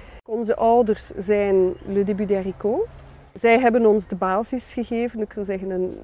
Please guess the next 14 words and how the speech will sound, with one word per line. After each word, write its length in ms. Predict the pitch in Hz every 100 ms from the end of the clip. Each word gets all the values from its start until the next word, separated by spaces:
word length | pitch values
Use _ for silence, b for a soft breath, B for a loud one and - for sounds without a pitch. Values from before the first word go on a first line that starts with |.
| 50
in 260 | - 220
de 80 | 214
praktijk, 920 | - 208 190 - 202 196 202 - 220 -
eh, 100 | - 185 185 185 156 139 - - - 82 - - - - -
t-, 140 | -
te 140 | - 202
leren 320 | 196 196 180
doen. 340 | 185 254 330 349 B B B B B B
En 240 | 214 220
sinds 420 | 208 - 254 240
een 180 | 220 208
goede 320 | 196 262 262
twee 260 | 247 233 233
jaar 420 | 220 214 220 247